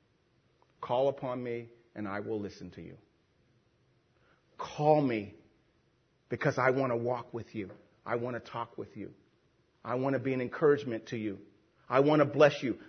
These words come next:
I want to point you in the right direction. I want to give you peace.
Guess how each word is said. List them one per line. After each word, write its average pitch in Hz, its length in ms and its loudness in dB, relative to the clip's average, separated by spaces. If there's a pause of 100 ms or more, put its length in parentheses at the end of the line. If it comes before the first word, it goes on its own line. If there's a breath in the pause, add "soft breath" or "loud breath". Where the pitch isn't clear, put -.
I 151 160 10
want 170 200 6
to 135 40 6
point 175 380 4
you 160 80 8
in 151 60 6
the 147 80 6
right 143 220 6
direction. 135 520 4 (920)
I 151 140 10
want 190 200 10
to 175 60 8
give 156 240 8
you 165 100 10
peace. 160 520 -2